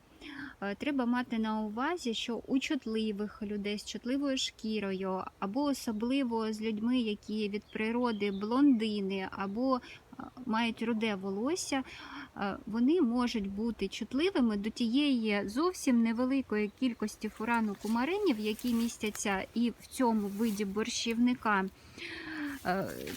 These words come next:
тоді потрібно з обережністю його збирати в рукавичках, щоб сік не потрапив на шкіру. Хоча такі випадки дуже-дуже рідкі. На відміну від, е, борщівника сосновського, якщо його сік потрапить на нашу с-,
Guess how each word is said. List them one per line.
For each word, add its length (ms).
тоді 260
потрібно 540
з 80
обережністю 800
його 360
збирати 640
в 80
рукавичках, 840
щоб 260
сік 300
не 120
потрапив 760
на 180
шкіру. 580
Хоча 320
такі 380
випадки 600
дуже-дуже 840
рідкі. 640
На 220
відміну 560
від, 360
е, 160
борщівника 800
сосновського, 960
якщо 340
його 200
сік 360
потрапить 640
на 100
нашу 380
с-, 200